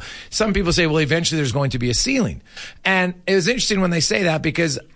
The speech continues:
I look at Zach Hyman, and Zach Hyman, I'm, I'm trying to bring this back to sports, but Zach Hyman,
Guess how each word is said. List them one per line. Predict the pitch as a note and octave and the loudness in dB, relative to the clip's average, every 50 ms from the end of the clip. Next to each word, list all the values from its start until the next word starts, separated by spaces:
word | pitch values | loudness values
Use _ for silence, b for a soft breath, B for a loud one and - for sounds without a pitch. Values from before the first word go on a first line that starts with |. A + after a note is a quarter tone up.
| - - - | -16 -4 -2
I | D#3+ | 0
look | F3 G3 F#3 | 0 2 0
at | F#3 C#3 | 0 2
Zach | D#3 E3 D#3 - | 2 0 0 0
Hyman, | - E3+ E3+ E3 C#3+ B2 C3 D#3 - b b b b b b b - | 0 0 2 2 2 0 -2 -2 -6 b b b b b b b 0
and | C#3+ D3 C#3+ C#3+ A#2 | 2 2 2 2 2
Zach | D#3 D3+ D3 C3+ - | 2 2 2 2 2
Hyman, | E3 E3 D#3+ C#3+ C3 | 2 2 2 2 2
I'm, | B2+ B2+ A#2+ | 0 0 0
I'm | - C3+ B2 | 0 -2 0
trying | - D3 C3+ C3+ | 2 0 0 0
to | |
bring | A#2+ A#2 A#2 A#2+ | 0 0 0 0
this | A2+ G2+ | 0 -2
back | - A#2 G#2+ G2+ | -2 -2 -2 -2
to | - G2+ | -4 -4
sports, | - - - G2 B2+ - | -6 -4 -4 -4 -4 -2
but | - D3 A2+ | -4 -2 0
Zach | D3+ C#3+ C#3+ - | 0 0 2 2
Hyman, | D3+ D#3+ E3 D#3+ D#3 D3 | 0 0 0 0 -2 -4